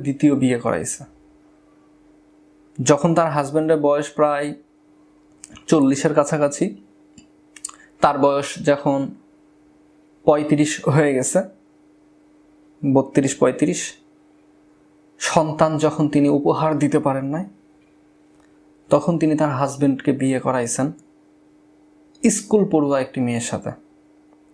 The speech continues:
নাইন টেনে পড়ে এরকম একটি মেয়ের সাথে। ভেবে দেখেন, হাজব্যান্ডকে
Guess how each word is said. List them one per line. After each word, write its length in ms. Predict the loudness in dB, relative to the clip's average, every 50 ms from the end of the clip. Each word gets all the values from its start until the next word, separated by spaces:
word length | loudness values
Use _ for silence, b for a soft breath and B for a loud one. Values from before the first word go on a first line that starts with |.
| _ _ _ _ _ _ _ _ _ _ _ _ _ _ _ _ _ _ _ _ _ _ _ _ 0
নাইন 240 | 2 2 2 2 -2 -2
টেনে 200 | -2 -2 -2 -2 -2
পড়ে 160 | -2 -2 -2
এরকম 200 | -4 -4 -4 -6 -6
একটি 160 | -4 -4 -4
মেয়ের 240 | -4 -4 -4 -6 -8
সাথে। 220 | -10 -12 -14 -14 -18 -20 -20 _ _ _ _ _ _ _ _ _ _ _ _ _ _ _ _ _ _ _ _ _ _ _ _ _ _ _ _ _ _ _ _ _ _ _ _ _ _ _ _ _ _ _ _ _ _ _ _ _ _ _ _ _ _ _ _ _ _ _ -2
ভেবে 300 | 2 2 4 2 2 2
দেখেন, 240 | 2 0 -2 -4 -10
হাজব্যান্ডকে 680 | -4 -4 -4 -4 -2 -2 0 0 0 0 0 0 0